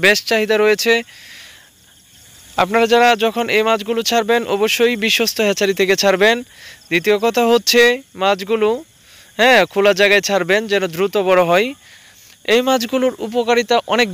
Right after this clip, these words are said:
বেশি। যখন একটি পুকুরে ছাড়বেন, তখন পুকুরের শামুক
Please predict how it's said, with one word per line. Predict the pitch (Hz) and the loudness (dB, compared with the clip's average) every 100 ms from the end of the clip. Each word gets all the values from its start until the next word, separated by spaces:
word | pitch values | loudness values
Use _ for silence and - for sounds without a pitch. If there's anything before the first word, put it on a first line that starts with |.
| 170 | 0
বেশি। | 147 123 90 - _ - 165 | 0 -4 -8 -14 _ -12 -4
যখন | 202 220 226 220 226 - - _ 196 | -2 0 -2 -2 -10 -20 -20 _ -6
একটি | 180 226 | -4 -4
পুকুরে | 226 220 226 226 - | -4 0 2 2 2
ছাড়বেন, | 214 214 190 202 226 220 220 | 2 2 2 0 -2 -8 -6
তখন | 220 233 233 240 _ | -4 -6 -8 -12 _
পুকুরের | 220 208 226 220 220 226 | -12 -6 0 2 0 0
শামুক | 208 214 | -2 -2